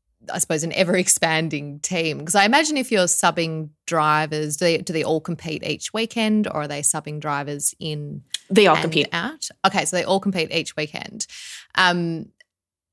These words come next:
Speaker 1: what would be the, what are the benefits then, I suppose, in terms of having one of those bigger teams? 'Cause I imagine there might be some instability in there as well, or you have different team dynamics. What do you see as some of the pros and cons there?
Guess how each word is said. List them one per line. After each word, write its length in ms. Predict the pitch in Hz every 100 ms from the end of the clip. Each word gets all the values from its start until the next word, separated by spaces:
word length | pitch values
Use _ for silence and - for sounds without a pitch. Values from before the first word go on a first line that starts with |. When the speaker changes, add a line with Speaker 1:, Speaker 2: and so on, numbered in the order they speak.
| -
Speaker 1:
what 220 | 214 226
would 120 | 254
be 160 | 226 202
the, 160 | 190
what 140 | 190 196
are 40 |
the 60 | 185
benefits 380 | 175 180 196 -
then, 180 | 151
I 60 | -
suppose, 280 | - 160 156
in 60 |
terms 220 | 160 165 160
of 80 |
having 360 | 151 170 170 165
one 140 | 160
of 60 | 156
those 260 | 156 156 -
bigger 320 | - 160 165
teams? 720 | - 170 160 - - - - - -
'Cause 100 | 185
I 100 | 180
imagine 280 | 220 208
there 80 | 202
might 140 | 170 -
be 80 |
some 240 | 170 - 165
instability 800 | 156 - - 160 160 160 165 175 -
in 160 | 170
there 200 | 160 156
as 160 | 156 -
well, 260 | 214 226 226
or 100 | -
you 120 | 151
have 180 | 147 147
different 320 | 156 - 151
team 320 | - 151 151 151
dynamics. 760 | 151 151 196 233 226 220 - -
What 180 | - -
do 80 |
you 80 | 202
see 220 | 180 165
as 100 | 156
some 100 | 160
of 60 | 151
the 60 | 151
pros 320 | - 151 151
and 80 | 151
cons 340 | - 151 151
there? 240 | - -